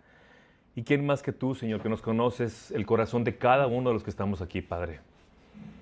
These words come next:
Te damos gracias en el nombre de Jesús. Amén. Bueno, hermanos, pues este mensaje lo he titulado Del secreto al compromiso.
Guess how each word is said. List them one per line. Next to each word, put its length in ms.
Te 80
damos 260
gracias 760
en 120
el 160
nombre 280
de 80
Jesús. 600
Amén. 260
Bueno, 140
hermanos, 260
pues 340
este 300
mensaje 540
lo 260
he 140
titulado 720
Del 300
secreto 680
al 180
compromiso. 600